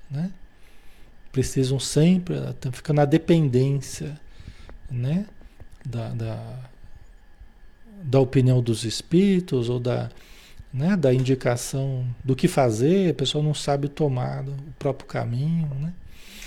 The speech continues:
Dos mendigos de luz.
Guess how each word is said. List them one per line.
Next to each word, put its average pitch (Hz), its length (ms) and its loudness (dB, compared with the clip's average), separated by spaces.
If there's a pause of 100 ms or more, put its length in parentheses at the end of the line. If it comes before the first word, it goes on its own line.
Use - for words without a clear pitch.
(1040)
Dos 147 240 8
mendigos 175 840 4
de 170 120 2
luz. - 760 -4